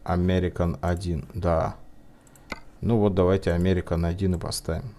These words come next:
Все. В принципе, мы сделали все, что только здесь можно. Стоит. Не стоит. Навигатор.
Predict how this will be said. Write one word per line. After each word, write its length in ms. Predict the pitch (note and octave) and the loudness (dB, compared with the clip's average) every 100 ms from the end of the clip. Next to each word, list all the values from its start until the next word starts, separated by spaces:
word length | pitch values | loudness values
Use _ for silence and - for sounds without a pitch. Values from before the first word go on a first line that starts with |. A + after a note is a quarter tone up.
| - | -12
Все. 500 | - - C3+ A2 - - - - - - - - - - | -4 8 10 10 6 -18 -20 -20 -20 -20 -20 -20 -14 2
В 40 | |
принципе, 540 | D#3+ A3 G#3+ G3 E3 | 8 10 12 10 12
мы 200 | C#3 E3 | 12 12
сделали 520 | D3 A#2+ C#3 C3 A2+ G2+ | 8 12 12 12 12 8
все, 320 | - A2+ A2+ | 8 8 8
что 240 | - G2+ | 6 0
только 360 | F2+ F#2 - F2+ | 2 2 2 0
здесь 420 | F2 F#2 F2 - - | 4 2 2 -6 -6
можно. 640 | E2+ F#2 F#2+ F#2 - - - - - - - - - - - - - - - | 0 4 4 0 -6 -10 -14 -20 -20 -20 -20 -16 -16 -16 -20 -20 -20 -20 -20
Стоит. 640 | - - F#2+ G2+ D3+ D#3+ - - - - - - - - - - - - - - - - - - - - - - - - | -16 -6 0 6 6 6 0 -18 -20 -14 -14 -14 -20 -20 -20 -20 -20 -20 -20 -20 -20 -20 -20 -20 -20 -16 -16 -16 -20 -6
Не 180 | F2+ G2 | 0 0
стоит. 540 | - G#2 F#2+ D2 - - - - - - - - - - | 4 4 4 2 -6 -16 -16 -16 -20 -20 -20 -20 -20 -6
Навигатор. 720 | F#2 G#2+ B2+ A#2+ G2+ - A#2+ | 2 6 8 10 8 6 -10